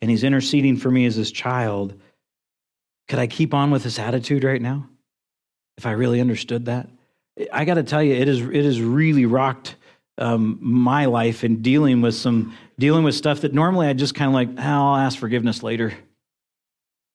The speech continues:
I don't think that. Let's just, I just, I don't, I don't, like, look at sin and go, "Nah, I'll ask forgiveness later." I just realize that's what I actually do, right? Uh, it's not, I'm not intentionally <laughs> doing that.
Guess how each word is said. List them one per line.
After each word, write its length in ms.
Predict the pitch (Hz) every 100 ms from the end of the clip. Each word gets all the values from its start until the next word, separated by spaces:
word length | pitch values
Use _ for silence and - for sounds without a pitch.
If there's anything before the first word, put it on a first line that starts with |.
| _ _ _ _ -
I 60 |
don't 180 | 175 131
think 340 | - 165 156 -
that. 320 | 82 95 - _ _ _ _ _ _ _ _ _
Let's 160 | 139 -
just, 300 | 151 - 175
I 240 | 151 135
just, 340 | 135 131 - - _
I 100 | 139
don't, 320 | 151 127 92 139
I 100 | 139
don't, 140 | 139
like, 180 | 127 120
look 180 | 127 139
at 100 | -
sin 220 | - 131
and 100 | 117
go, 100 | 113
"Nah, 380 | 117 127 127 117
I'll 60 |
ask 200 | 117 110
forgiveness 460 | - 104 113 107 -
later." 280 | 139 123 98 - -
I 140 | 147
just 180 | 147 -
realize 320 | 147 139 127
that's 200 | 135 131
what 100 | 135
I 80 | 113
actually 320 | 123 120 98
do, 520 | 98 131 120 82 - - _ _ _ -
right? 420 | 113 110 - - _ _
Uh, 140 | 127 131
it's 220 | 170 -
not, 420 | 151 139 131 - _ _ _ _ -
I'm 100 | 139
not 140 | 170
intentionally 600 | 123 - 170 156 - 127 113
<laughs> 0 |
doing 320 | 127 156 107
that. 280 | 95 -